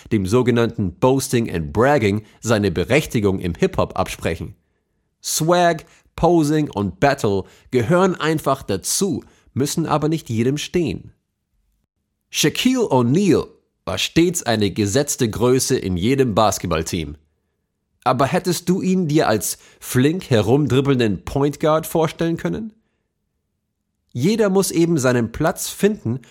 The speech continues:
und eigene Stärken ausspielen. Das ist fürs Rap-Game nicht weniger wahr als fürs Ball-Game.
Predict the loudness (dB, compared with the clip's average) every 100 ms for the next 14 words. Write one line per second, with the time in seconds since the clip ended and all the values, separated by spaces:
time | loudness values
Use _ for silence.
0 | _ -6 0 0 2 2 0 0 0 0
1 | -2 -4 -4 -4 -4 -4 -6 -14 _ _
2 | 0 2 2 -2 -2 -2 2 2 2 2
3 | 2 2 0 -6 -6 -4 -4 2 2 4
4 | 2 2 4 4 2 0 -2 0 -2 -2
5 | 0 2 2 0 -2 -2 -12